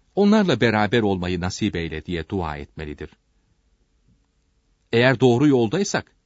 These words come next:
duanın bir zararı olmaz. Yanlış yoldaysak,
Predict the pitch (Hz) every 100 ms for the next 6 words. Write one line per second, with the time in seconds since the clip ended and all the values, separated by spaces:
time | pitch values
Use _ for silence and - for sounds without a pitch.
0 | _ 156 165 165 175 135 117 127 110 101
1 | 87 76 73 - _ _ _ _ _ _
2 | - 120 127 147 - 110 98 147 - 208